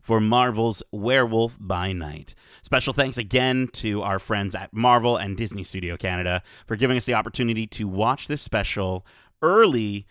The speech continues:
for review and for this discussion. Uh, now, as I said, this is gonna be spoiler-filled, so if you haven't watched Werewolf by Night just yet, now is your opportunity to shield your eyes from the moonlight and go and watch this Marvel special presentation,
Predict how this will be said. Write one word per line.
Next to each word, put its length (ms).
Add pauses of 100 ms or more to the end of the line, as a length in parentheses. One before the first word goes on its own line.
(220)
for 200
review 540
and 540 (100)
for 280
this 240
discussion. 840 (260)
Uh, 440
now, 240
as 180
I 60
said, 240
this 160
is 80
gonna 180
be 160
spoiler-filled, 1000
so 100
if 100
you 60
haven't 240
watched 220
Werewolf 340
by 140
Night 240
just 340
yet, 300 (340)
now 220
is 120
your 120
opportunity 580
to 160
shield 460
your 120
eyes 300
from 200
the 60
moonlight 580 (340)
and 180
go 420
and 200
watch 340
this 240
Marvel 400
special 460
presentation, 680